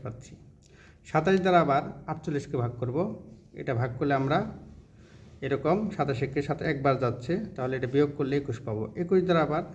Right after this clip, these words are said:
সাতাশকে ভাগ করব, এটা কিন্তু আবার বিয়োগ করলে ছয় থাকবে, ছয় দ্বারা একুশকে ভাগ করব, ভাগ করলে এটা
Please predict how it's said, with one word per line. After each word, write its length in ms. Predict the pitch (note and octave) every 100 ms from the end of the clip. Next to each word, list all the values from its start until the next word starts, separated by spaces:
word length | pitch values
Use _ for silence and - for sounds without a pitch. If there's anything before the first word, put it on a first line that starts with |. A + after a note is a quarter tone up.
| -
সাতাশকে 420 | E3 D#3+ D3+ - A2+
ভাগ 100 | A2+ -
করব, 160 | B2 E3 G3+ - - - - - - - - _ - - - _ - - - - - - C#3
এটা 120 | D#3
কিন্তু 160 | D3+ C#3+ B2+
আবার 180 | D3 G3 - - - - _ - - -
বিয়োগ 280 | C3 C#3 C#3+ -
করলে 180 | C3+ E3 -
ছয় 200 | C#3 C3+
থাকবে, 260 | C3 A2+ D#3 E3+
ছয় 140 | D3+ C#3+
দ্বারা 140 | C3+ C3
একুশকে 280 | C3 B2 C3
ভাগ 100 | B2+ -
করব, 160 | C#3 D3 G3+ - - - - - - - - -
ভাগ 100 | A#2 A2+
করলে 140 | B2+ B2+
এটা 120 | C3